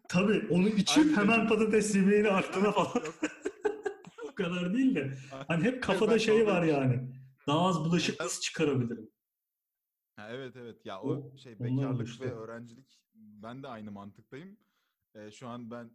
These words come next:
Speaker 2: evliyim. <laughs>
Speaker 1: Evet, işte. O yüzden senin
Speaker 2: Ve
Speaker 1: fikrin de
Speaker 2: şey böyle,
Speaker 1: önemli.
Speaker 2: hala sürekli Beyza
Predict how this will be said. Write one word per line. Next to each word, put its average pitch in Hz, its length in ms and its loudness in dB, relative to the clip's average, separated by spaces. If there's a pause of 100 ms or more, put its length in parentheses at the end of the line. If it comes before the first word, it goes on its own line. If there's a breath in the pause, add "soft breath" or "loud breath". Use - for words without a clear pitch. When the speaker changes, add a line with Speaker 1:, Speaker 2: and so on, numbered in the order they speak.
(140)
Speaker 2:
evliyim. 120 420 -16
<laughs> 508 480 -16
Speaker 1:
Evet, 135 320 2 (100)
işte. 104 320 -8 (100)
O 123 100 -2
yüzden 147 260 2
senin 143 260 -2
Speaker 2:
Ve 127 40 -2
Speaker 1:
fikrin 131 260 -4
de - 80 -
Speaker 2:
şey 135 200 -2
böyle, 117 140 0
Speaker 1:
önemli. 107 280 -4 (260)
Speaker 2:
hala 165 380 -14
sürekli 156 540 -20 (160)
Beyza 127 480 -20